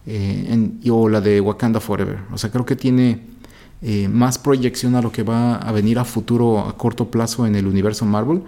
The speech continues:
que esas otras dos películas que no me convencieron. Yo creo que esta como que está tratando de, de tomarnos en la dirección correcta a donde tiene que ir el universo y a donde nos vamos a enfocar en las futuras,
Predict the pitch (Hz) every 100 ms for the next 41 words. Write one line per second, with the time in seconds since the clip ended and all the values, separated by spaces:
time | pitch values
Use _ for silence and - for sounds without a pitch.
0 | - - - 101 117 107 120 110 113 107
1 | 110 113 110 135 135 117 104 113 113 107
2 | 98 92 120 165 180 - - - - 123
3 | 113 120 123 123 131 - - - - -
4 | 113 107 110 131 127 131 127 127 123 113
5 | 104 101 - - - - - - 123 117
6 | 117 113 120 131 131 107 101 101 - 104
7 | - 101 117 - 151 - - 104 104 98
8 | 92 107 101 110 104 104 98 98 110 127
9 | 160 147 117 101 104 98 98 98 107 113
10 | 110 98 101 98 104 98 98 98 - 95
11 | 113 104 104 -